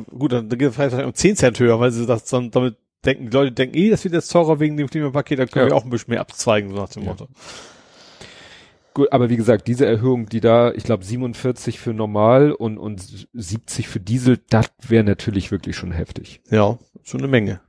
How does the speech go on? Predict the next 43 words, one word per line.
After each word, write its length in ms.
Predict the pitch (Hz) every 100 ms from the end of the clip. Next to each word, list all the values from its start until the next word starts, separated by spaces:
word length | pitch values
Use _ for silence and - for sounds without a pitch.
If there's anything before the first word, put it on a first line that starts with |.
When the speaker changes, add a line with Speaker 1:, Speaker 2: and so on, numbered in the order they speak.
| _
Speaker 2:
Ne? 180 | - 92 - _ _ _ _ _ _ _ _
Speaker 1:
Klar. 320 | _ - - -
Speaker 2:
Das 220 | 92 -
wäre 140 | 101 90
wirklich 240 | - 92
schon 120 | -
heftig. 240 | 85 - 117
Wenn, 180 | 151 175 131 87
wie 140 | 131
gesagt, 280 | 151 143 98
vor 100 | 139
allen 80 | 117
Dingen 140 | 135
ohne 180 | 135 143
Ausgleich. 520 | 127 123 - 82 - _ -
Speaker 1:
Ja. 140 | - - - _
Speaker 2:
Der 180 | - 123 -
Speaker 1:
Ja, 100 | 139 196
eben, 140 | 180
das 140 | 135
ist 120 | 165 139
ja, 140 | 120
man 360 | 120 117 139 139
muss 220 | 143 147
ja 80 | 143
irgendwie, 380 | 147 147 147 - _ _ _ _ - -
darf, 260 | 143 - - - _ _
klar, 160 | - 160
man 380 | - - - 139
muss 160 | 143
den 120 | - 143
Leuten 180 | 151
das 180 | 143 -
Geld 200 | 151 143
wieder 160 | 135 147
in 60 | 143
die 60 |
Tasche 300 | 131 139 143
reinpacken. 420 | 139 156 - 117 113
Das 80 | 113
war 160 | 131
ja 100 | 147
schon 460 | 135 - 135 - -